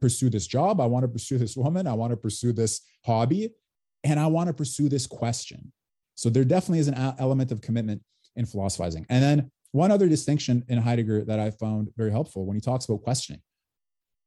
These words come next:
He says there's one way of questioning that keeps everything far from us, a kind of cynical skepticism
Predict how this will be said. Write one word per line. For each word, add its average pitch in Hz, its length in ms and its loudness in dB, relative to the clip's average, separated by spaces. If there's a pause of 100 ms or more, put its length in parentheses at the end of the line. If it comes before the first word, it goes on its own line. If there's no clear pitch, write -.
(520)
He - 80 -2
says 160 220 2
there's 160 160 4
one 220 200 6
way 220 140 6
of 151 100 2
questioning 175 520 0
that 143 140 0
keeps 156 320 -2
everything 135 480 0 (120)
far 127 300 2
from 85 240 -10
us, - 420 -14 (640)
a 123 80 0
kind 156 300 6
of 139 320 2
cynical 165 560 2
skepticism 170 960 -2